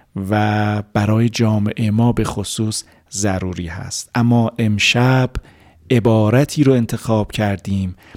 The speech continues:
که مناسب شب بیست و یکم باشه. پیامبرمون فرمودند: «ایها الناس،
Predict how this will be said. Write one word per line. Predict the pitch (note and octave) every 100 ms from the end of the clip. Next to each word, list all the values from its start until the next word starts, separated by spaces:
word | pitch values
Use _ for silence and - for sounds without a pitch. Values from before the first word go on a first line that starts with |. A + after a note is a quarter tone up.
| - - _
که | -
مناسب | B2 A#2+ A#2+ A#2+ A#2 A2+ - - D3 C#3 B2 A2+ A2+ _ _
شب | - A#2 A2
بیست | G#2 G2+ -
و | F#2+
یکم | F#2 - G#2+ F#2
باشه. | F2 F2+ - - _ _ - - -
پیامبرمون | G#2+ G#2+ G2+ G2 G#2 G#2
فرمودند: | G2 - G2 G#2 A#2 A2+ G#2+ G2+ - - - - _ -
«ایها | C3+ C#3 A#2+
الناس، | A#2+ A2 G#2 G2 F#2 - - -